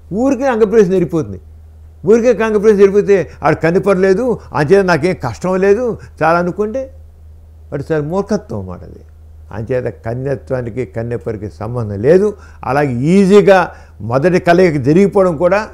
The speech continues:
ఏమాత్రం కూడా ఆవిడకేదో అంతకుముందు సంబంధం అనుకోవడం కూడా సంబంధం వీలు లేదు. అంచేత అదేం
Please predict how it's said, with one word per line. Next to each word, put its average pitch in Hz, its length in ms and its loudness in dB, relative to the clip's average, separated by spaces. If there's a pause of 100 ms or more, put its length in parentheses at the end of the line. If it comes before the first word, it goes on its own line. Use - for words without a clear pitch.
ఏమాత్రం 147 640 -4
కూడా 156 300 -4 (260)
ఆవిడకేదో 131 360 0
అంతకుముందు 135 420 -6
సంబంధం 131 440 -8
అనుకోవడం 113 400 -8
కూడా 110 160 -8 (480)
సంబంధం 92 300 -12 (100)
వీలు 101 260 -8
లేదు. - 300 -18 (440)
అంచేత 101 200 -6
అదేం 95 220 -10